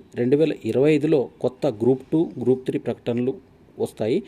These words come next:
ఫిబ్రవరిలో డీఎస్సీ నోటిఫికేషన్ను విడుదల చేయాలని దీనికి సంబంధించిన విధి విధానాలను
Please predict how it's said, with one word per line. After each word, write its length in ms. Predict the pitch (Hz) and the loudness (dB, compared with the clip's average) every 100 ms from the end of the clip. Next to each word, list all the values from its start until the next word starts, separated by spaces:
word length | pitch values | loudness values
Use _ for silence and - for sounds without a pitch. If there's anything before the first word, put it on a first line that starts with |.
| - - - - | -14 -20 -12 -2
ఫిబ్రవరిలో 500 | 113 156 151 156 147 | 2 6 6 6 4
డీఎస్సీ 420 | 117 120 147 160 | 4 2 2 2
నోటిఫికేషన్ను 760 | 139 131 131 120 127 127 127 - | 2 2 0 -2 -2 -2 -6 -2
విడుదల 300 | 117 117 127 | -2 0 0
చేయాలని 640 | 120 117 110 110 127 131 95 - - - - - - - - _ _ - | -2 -4 -4 -4 -4 -6 -10 -20 -20 -20 -20 -20 -20 -20 -20 _ _ -4
దీనికి 240 | 120 123 | -2 -2
సంబంధించిన 540 | - 123 135 139 139 139 | -6 -4 -4 -4 -6 -6
విధి 260 | 110 113 | -4 0
విధానాలను 680 | 123 135 135 123 117 127 127 | 0 0 0 -2 -2 -2 -4